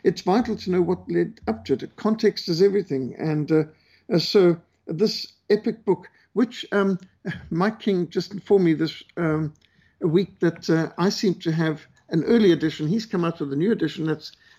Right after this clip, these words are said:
got a hundred more pages. I've got the two hundred and fifty page version, and, uh, apparently he's got a more up-to-date edition, which I'm looking forward to scouring. But at any rate,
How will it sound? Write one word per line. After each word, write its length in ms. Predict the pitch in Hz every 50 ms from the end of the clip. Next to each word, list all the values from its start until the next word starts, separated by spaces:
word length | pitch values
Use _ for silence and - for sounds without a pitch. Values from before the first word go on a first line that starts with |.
| _
got 120 | - - 180
a 60 | 156
hundred 320 | 147 180 190 165 156 139
more 180 | 156 147 147 139
pages. 460 | - 190 208 196 151 - - - 151
I've 180 | 151 165 165 -
got 160 | 160 - -
the 80 | - 135
two 160 | - - 190
hundred 220 | 170 156 - -
and 240 | 151 156 151 147 - _ _ _ -
fifty 260 | 240 - - 190 175
page 460 | - - 147 147 143 139 - - - _ _ _ _ _ _
version, 400 | 180 165 160 156 147 185 196 180 - -
and, 340 | 160 156 156 160 156 143 156
uh, 40 | 151
apparently 540 | 147 151 - - 190 196 190 180 180 165
he's 220 | 156 143 165 165 -
got 300 | - - 160 156 - - -
a 180 | - 160 151 151 151 - _ _ - - - -
more 340 | 170 170 170 170 151 - - _ _ _ _ _ _ _ -
up-to-date 560 | 180 - - - - 160 165 165 160 165 - -
edition, 400 | 143 143 180 175 170 - 175 147
which 220 | 143 151 151 - -
I'm 260 | 151 147 143 143 143
looking 280 | 143 143 - 143 135
forward 420 | - - - 151 147 147 139 - -
to 320 | - - 143 139 139 131 - -
scouring. 560 | - - - - 180 156 151 147 143 135 131
But 260 | - - 147 - -
at 140 | 151 147 202
any 140 | 214 226 208
rate, 260 | 165 135 117 110 -